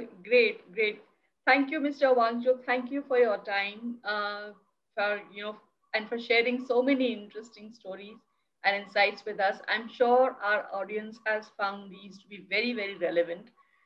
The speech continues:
and thought-provoking for sure. I have thoroughly enjoyed our discussion today. Um, once again, on behalf of Dell Technologies,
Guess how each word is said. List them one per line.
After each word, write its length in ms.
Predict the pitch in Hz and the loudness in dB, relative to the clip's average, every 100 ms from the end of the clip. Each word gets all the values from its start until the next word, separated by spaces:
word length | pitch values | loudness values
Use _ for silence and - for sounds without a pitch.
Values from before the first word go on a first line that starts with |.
| _ - | _ 0
and 240 | 220 254 262 | 2 2 4
thought-provoking 800 | 226 - 208 196 185 202 196 208 | 4 4 -6 -8 -8 -10 -16 -14
for 140 | 202 | -14
sure. 280 | - 185 196 - | -6 -2 0 2
I 120 | 208 | 2
have 260 | 247 233 - | 2 -2 0
thoroughly 480 | 214 220 220 220 | 0 0 -2 -8
enjoyed 400 | 196 185 185 185 | -10 -4 -2 -2
our 160 | - 180 | -2 -4
discussion 560 | 175 180 190 185 196 180 | -4 -8 -10 -10 -14 -16
today. 320 | 180 180 214 - _ _ _ _ - | -6 -6 -6 -10 _ _ _ _ 0
Um, 380 | 202 196 190 180 | 4 4 2 -2
once 260 | 180 240 247 | 2 4 2
again, 320 | 247 226 240 | 2 2 2
on 160 | 240 202 | -2 -6
behalf 360 | 208 208 208 | -2 0 -2
of 140 | 220 185 | -2 -4
Dell 140 | 190 | -4
Technologies, 680 | 208 202 196 202 185 233 | -6 -16 -12 -12 -12 -16